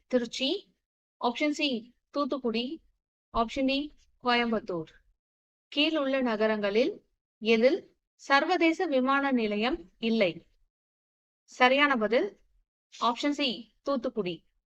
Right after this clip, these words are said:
இன்னைக்கான கடைசி கேள்வி என்னன்னு பார்க்கலாம். பூஜ்ய அடிப்படை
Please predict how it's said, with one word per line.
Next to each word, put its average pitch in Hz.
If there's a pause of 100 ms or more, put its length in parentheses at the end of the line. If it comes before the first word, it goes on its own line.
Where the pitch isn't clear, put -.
(600)
இன்னைக்கான 320 (100)
கடைசி 240
கேள்வி 262
என்னன்னு 226
பார்க்கலாம். 202 (1040)
பூஜ்ய 370 (120)
அடிப்படை 262